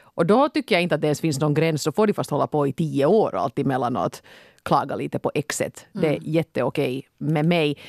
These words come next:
Speaker 1: Men om liksom det här, man märker att det här är nu det enda du grunnar på, det här är det enda du vill prata om när vi träffas, då ska jag nog säga ifrån faktiskt ganska tidigt.
Speaker 2: Ja, för det blir ju lite trist också att, att vara med den där personen. Man kan till och med kanske börja dra sig för att,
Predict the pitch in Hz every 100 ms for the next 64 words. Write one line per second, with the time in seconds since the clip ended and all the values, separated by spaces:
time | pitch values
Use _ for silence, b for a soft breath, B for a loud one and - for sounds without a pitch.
0 | B 185 196 214 214 - 214 220 240 214
1 | 190 208 220 214 185 190 233 196 196 202
2 | - 202 214 160 135 - 127 139 143 139
3 | - - 143 151 170 175 - 208 226 208
4 | 160 131 135 147 131 117 131 117 139 156
5 | 143 - 151 - B B B 214 - 240
6 | 135 - 143 139 156 131 123 135 - 127
7 | - - 185 - - - - - B B
8 | B B 240 240 233 233 311 277 226 196
9 | - 262 - 175 170 185 160 - 175 180
10 | 202 190 143 139 147 156 - 170 165 175
11 | 151 143 151 175 214 240 175 151 160 156
12 | 170 160 151 220 269 254 - 160 - 165
13 | - - -